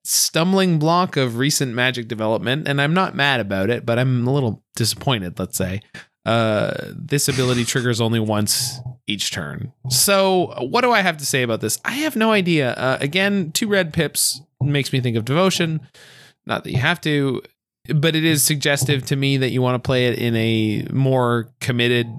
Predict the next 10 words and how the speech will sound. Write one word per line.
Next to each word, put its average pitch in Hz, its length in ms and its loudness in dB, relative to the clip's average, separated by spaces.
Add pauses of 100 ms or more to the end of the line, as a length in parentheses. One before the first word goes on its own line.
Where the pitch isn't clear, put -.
red 120 260 0
deck. 120 380 -2 (120)
You 120 100 -2
know, 110 280 0 (220)
this 135 200 0
is 123 160 -2
not 117 260 2
a, - 480 0
a 117 60 2
weekend 110 600 -4